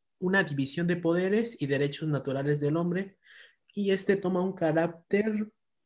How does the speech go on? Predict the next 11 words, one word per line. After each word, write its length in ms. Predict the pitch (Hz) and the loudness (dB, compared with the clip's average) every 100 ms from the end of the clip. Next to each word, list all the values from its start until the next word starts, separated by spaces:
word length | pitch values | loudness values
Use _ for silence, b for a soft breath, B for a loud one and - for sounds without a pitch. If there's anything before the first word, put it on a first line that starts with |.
| _ | _
democrático. 880 | 156 147 135 135 175 175 151 139 131 B B B B | 2 4 4 4 4 4 0 -2 -6 B B B B
De 240 | - 143 147 | -14 -2 2
ahí 200 | 156 175 | 4 4
se 120 | 175 | 2
consolida 800 | 156 147 151 143 165 175 170 160 | 2 2 2 4 4 4 4 2
lo 160 | 135 - | 0 0
que 120 | 147 | 0
es 80 | 156 | 2
la 120 | 160 | 2
democracia 540 | 127 123 139 147 175 | 0 0 0 0 2
liberal 720 | 170 170 175 175 190 233 254 | 2 4 4 4 2 0 -2